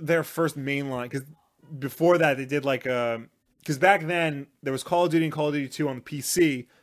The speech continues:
but on the consoles, 'cause it was P S two, Xbox original, and GameCube, they got, like,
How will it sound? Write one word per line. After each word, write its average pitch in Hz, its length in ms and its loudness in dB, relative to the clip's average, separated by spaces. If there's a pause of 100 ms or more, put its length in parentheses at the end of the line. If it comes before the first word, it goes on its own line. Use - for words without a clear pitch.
(200)
but 151 160 2
on 139 100 -8
the 127 80 -6
consoles, 185 720 0
'cause 131 120 -6
it 127 40 -8
was 120 100 -10
P - 140 -6
S 135 100 -6
two, 131 220 -4
Xbox 123 640 -10 (160)
original, 120 480 -6
and 113 360 -12
GameCube, 127 520 -6 (400)
they 131 100 -2
got, 127 200 0
like, 123 340 -2